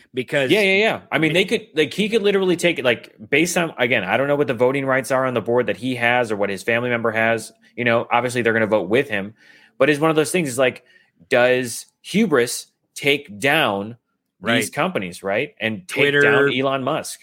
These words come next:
Speaker 1: s-, is SpaceX, because he's lost a ton of wealth, a ton of wealth.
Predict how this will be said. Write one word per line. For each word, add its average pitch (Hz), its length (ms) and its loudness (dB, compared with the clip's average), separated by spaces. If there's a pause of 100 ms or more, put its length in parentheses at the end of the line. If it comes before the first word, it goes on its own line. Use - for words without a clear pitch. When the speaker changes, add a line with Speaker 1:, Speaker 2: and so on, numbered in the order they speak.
Speaker 1:
s-, - 180 -10
is 113 280 -10
SpaceX, 135 800 -2
because 135 340 -6 (220)
he's 151 220 -6
lost 165 320 0
a 131 40 -8
ton 147 220 0
of 127 80 -2
wealth, 117 340 0
a 120 60 -4
ton 135 300 -2
of 113 60 -2
wealth. 90 180 -4